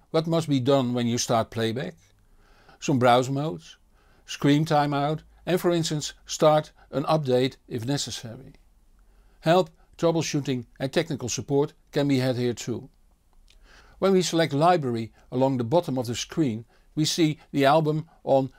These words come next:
the external hard disk connected to one of the two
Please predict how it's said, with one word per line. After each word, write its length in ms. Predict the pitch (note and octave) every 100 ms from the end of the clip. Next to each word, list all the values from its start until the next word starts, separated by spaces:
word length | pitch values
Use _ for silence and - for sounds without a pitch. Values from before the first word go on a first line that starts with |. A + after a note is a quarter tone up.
| -
the 320 | B2 A#2+ C3+
external 520 | - - D3 D3+ C3+
hard 240 | A#2 C3 B2
disk 240 | A#2+ -
connected 340 | D#3 D#3+ D#3 B2
to 100 | B2+
one 300 | A#2+ C3+ C3+
of 200 | A#2 A2+
the 80 | A2
two 340 | - C3 B2